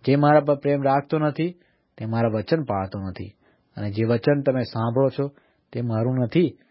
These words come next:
પણ પિતા, જેણે મને મોકલ્યો છે, તેનું છે. હજી હું તમારી સાથે રહું છું, તે દરમિયાન મેં તમને એ વચનો કહ્યા છે. પણ સંબોધક, એટલે પવિત્ર આત્મા, જેને પિતા મારે નામ મોકલી દેશે,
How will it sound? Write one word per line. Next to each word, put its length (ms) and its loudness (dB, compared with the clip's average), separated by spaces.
પણ 140 -12
પિતા, 440 2
જેણે 280 -2
મને 200 -4
મોકલ્યો 380 -2
છે, 160 -2
તેનું 280 -4
છે. 180 -12
હજી 280 6
હું 220 -2
તમારી 320 2
સાથે 360 -4
રહું 280 -4
છું, 240 -10
તે 60 -8
દરમિયાન 520 0
મેં 160 2
તમને 240 -2
એ 40 0
વચનો 420 -4
કહ્યા 320 -2
છે. 220 -8
પણ 100 -6
સંબોધક, 580 2
એટલે 140 -4
પવિત્ર 440 -2
આત્મા, 560 0
જેને 160 -2
પિતા 320 0
મારે 220 0
નામ 200 -2
મોકલી 380 -2
દેશે, 320 -2